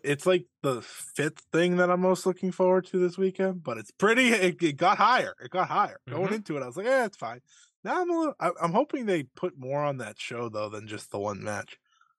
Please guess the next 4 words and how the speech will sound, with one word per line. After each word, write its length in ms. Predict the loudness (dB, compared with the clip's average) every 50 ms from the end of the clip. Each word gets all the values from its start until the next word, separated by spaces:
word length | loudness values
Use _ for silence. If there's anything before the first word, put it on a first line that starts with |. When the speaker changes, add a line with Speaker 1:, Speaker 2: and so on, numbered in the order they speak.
| _ _ _ _ _ -20 -20 _ _ _ _ _ _ _ _ _ -8
Speaker 2:
Yeah, 280 | -2 2 2 2 2 2 -2
I 60 | -2
mean, 420 | -2 -2 -2 -2 -4 -6 -8 -10 _ -8
there's 520 | -2 2 2 2 2 2 -2 -10 -14 -16